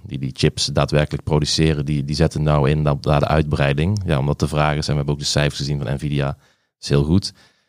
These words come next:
Ehm, dividend, twee euro vijftien per aandeel, dat is maar één procent dividendrendement, maar dat is toch, ja, ook aantrekkelijk bij, eh, bij Besi, dat ze toch telkens weer ook, eh, ja, denken aan de aandeelhouders, inkoop van eigen aandelen.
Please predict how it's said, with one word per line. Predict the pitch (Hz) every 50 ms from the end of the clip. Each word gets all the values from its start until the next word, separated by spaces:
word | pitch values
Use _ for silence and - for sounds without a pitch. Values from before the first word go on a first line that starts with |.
| _ _ _
Ehm, | - 95 107 110 107 107 107 104 101 101 98 95 95 92 90 80 57 62
dividend, | 85 104 104 107 92 90 101 110 117 123 123 123 123 - - - - -
twee | - 95 98 98 92
euro | 87 90 87
vijftien | 82 90 92 92 - - 90
per | - - 71
aandeel, | 73 85 92 95 92 87 90 90
dat | 82 85
is | -
maar | - 80 78
één | - 82 85 85
procent | - - 82 80 85 78 80 78
dividendrendement, | 82 73 - 76 80 85 90 90 - 85 85 87 85 85 85 85
maar | 80 82
dat | 80 78
is | -
toch, | - 87 85 - -
ja, | - - 85 76 71 -
ook | - 85 87 - -
aantrekkelijk | - 82 80 80 - - 80 - - 78 76
bij, | 73 78 78 78 76 76 76 76 71
eh, | 71 76 76 73 73 73 73 73 71 76 - _ _ _ _ _ - _ _
bij | - - 90 82
Besi, | 85 87 90 87 - 87
dat | 80 85 80
ze | - -
toch | _ - 85 -
telkens | - - 90 87 87 85 - 85 80 -
weer | 82 82 80 -
ook, | 80 82 80 -
eh, | - 80 78
ja, | 78 78 76
denken | 71 73 80 82 82 - -
aan | 73 78 78
de | 76
aandeelhouders, | 65 69 82 82 85 80 78 78 78 78 82 80 - - -
inkoop | - 82 82 - - 80 78
van | - - 69
eigen | - 78 76 73 76
aandelen. | - 76 82 85 87 82 78 78 80 80 80 92